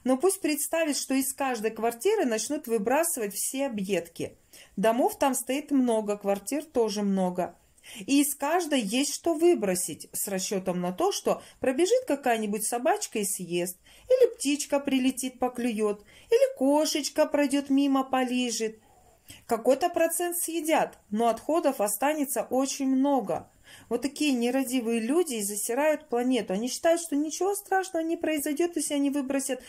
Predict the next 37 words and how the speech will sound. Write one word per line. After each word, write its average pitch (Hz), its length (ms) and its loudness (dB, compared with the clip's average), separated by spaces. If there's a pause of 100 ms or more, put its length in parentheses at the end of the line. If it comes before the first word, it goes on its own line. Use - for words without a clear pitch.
(220)
маленькую 440 680 4
бумажку 381 560 2
от 339 140 2
конфетки. 302 600 -2
Ну 453 120 -2
что 466 180 -2
там 392 220 0
маленького, 339 560 2
она 320 140 0
щас 311 200 -2
затеряется, 339 720 2
тут 311 240 -4
улетит, 320 480 -2
упорхнёт, 302 600 -2
от 294 140 -2
неё 285 160 0
не 277 140 0
останется 269 580 -4
и 240 80 -4
следа. 208 480 -4 (1120)
За 294 280 -2
день 285 180 2
мимо 285 320 2
этого 247 300 2
места 262 400 0
пройдут 247 420 0
сотни 320 460 0
людей, 254 360 2
а 226 80 4
может 254 320 0
быть 269 160 -2
и 269 60 -4
тысячи, 294 540 -6
если 226 340 -2
это 269 200 0
большой 240 420 0
город. 214 420 0